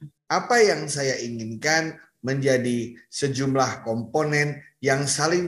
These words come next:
terhubung satu dan lainnya, sehingga dapat dipergunakan sebagai pedoman bagi kontraktor, developer yang ingin membangun rumah, jembatan,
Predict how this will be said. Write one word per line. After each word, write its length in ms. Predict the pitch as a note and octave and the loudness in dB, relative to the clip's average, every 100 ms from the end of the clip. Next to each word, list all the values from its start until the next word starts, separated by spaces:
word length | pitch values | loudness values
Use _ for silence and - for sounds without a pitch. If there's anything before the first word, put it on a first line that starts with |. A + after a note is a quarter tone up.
| D#3+ | -2
terhubung 480 | C#3+ C3+ C3+ C3+ | -2 -2 -4 -4
satu 320 | C3 C3+ C3+ C#3 | 0 0 2 0
dan 320 | A#2+ A#2+ A2+ | 2 0 0
lainnya, 640 | A#2 D3 E3 F3+ A3+ A3 - _ _ | 0 0 2 2 2 -2 -14 _ _
sehingga 800 | - C#3 C3 C3 C3 C3 B2+ B2+ - _ | 2 2 4 4 6 6 2 -2 -16 _
dapat 520 | A2+ C3+ C3 C3+ B2+ | 0 2 2 0 0
dipergunakan 760 | G#2 A#2 A2+ A#2+ A#2+ C3+ C3+ C3 | -2 -2 -2 -2 0 2 2 -2
sebagai 440 | - D#3 D3+ D3+ | 0 2 4 2
pedoman 600 | D#3 F3 G3 D#3 G2 - - _ _ _ _ - | 2 4 6 4 2 -6 -20 _ _ _ _ 0
bagi 520 | A#2+ A#2 B2+ B2 A#2+ | 2 2 2 2 0
kontraktor, 960 | A#2+ G#2 G#2 D3 D3 - D3+ D3 C#3+ A#2+ | -6 -8 2 2 2 0 2 2 2 -2
developer 920 | G2+ F#2+ B2+ D3 D3+ C#3+ D3 C#3+ C#3+ | -8 0 4 4 4 2 2 2 0
yang 240 | B2+ A#2+ C3+ | -2 -4 -4
ingin 320 | C#3 C#3+ C#3 | -8 -6 -4
membangun 840 | C3 A#2+ A#2 C#3 C#3 C#3 C#3 C3+ - _ _ - | -4 -2 0 0 0 -2 -4 -8 -12 _ _ -2
rumah, 760 | B2+ E3+ F3 F#3 F3+ - - _ _ _ _ _ | 2 4 4 4 2 -2 -12 _ _ _ _ _
jembatan, 1000 | G#2+ G#2 D3+ E3+ E3+ E3 E3+ E3+ F3 - | -8 2 4 4 4 6 6 2 -4 -10